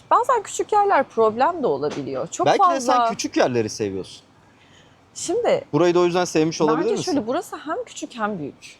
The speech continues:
Speaker 1: Yani mentalite olarak yaşayış şeyi aslında bir şehir ve biraz daha işte Avrupa'yı, tam olarak Avrupa diyebilir miyiz? Soru işareti. Tam
Speaker 2: Hı hı.
Speaker 1: olarak Avrupa değil, Avrupa, Balkan var ve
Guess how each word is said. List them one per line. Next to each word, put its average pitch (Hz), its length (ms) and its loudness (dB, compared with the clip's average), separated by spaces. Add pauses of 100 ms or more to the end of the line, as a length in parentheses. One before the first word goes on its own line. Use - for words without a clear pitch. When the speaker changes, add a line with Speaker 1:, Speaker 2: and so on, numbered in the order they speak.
(1000)
Speaker 1:
Yani 233 340 2
mentalite 208 600 -2
olarak 285 400 2
yaşayış 233 480 -2
şeyi 269 380 0
aslında 254 340 0
bir 240 100 -2
şehir 240 480 -4 (880)
ve 208 140 0
biraz 226 340 2
daha 233 240 0
işte 220 300 -6
Avrupa'yı, 180 760 0
tam 269 220 -4
olarak 202 380 0
Avrupa 202 500 2
diyebilir 208 420 0
miyiz? 247 220 -10
Soru 214 300 -2
işareti. 170 500 -4
Tam 330 160 -6
Speaker 2:
Hı 403 40 -4
hı. 370 40 -2
Speaker 1:
olarak 233 320 0
Avrupa 196 440 0
değil, 208 200 0
Avrupa, 202 600 0
Balkan 180 520 0 (1300)
var 277 300 2 (1900)
ve 220 380 0